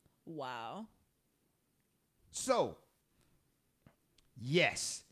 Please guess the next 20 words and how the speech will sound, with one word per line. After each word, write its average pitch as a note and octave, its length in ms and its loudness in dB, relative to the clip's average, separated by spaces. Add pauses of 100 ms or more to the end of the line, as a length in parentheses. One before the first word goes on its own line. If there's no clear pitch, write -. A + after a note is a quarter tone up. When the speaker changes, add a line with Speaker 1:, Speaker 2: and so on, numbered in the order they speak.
(180)
Speaker 2:
there C#3+ 260 2
are B2+ 220 -2
a A2 140 -4
lot C#3+ 400 2
of G#3 100 -2
people D#3 460 -2
who, B2+ 420 0 (1500)
I G3 60 -2
don't B3 100 -2
know, F3+ 100 0
like, D#3 280 -4
th-, F3 180 2
th-, F#3 120 -10 (120)
it's A#3+ 220 4
a, A#3+ 100 8 (500)
it's C4+ 180 6
a C#4+ 60 8
weird D4+ 340 4
space C#4 380 2
because G#3 500 2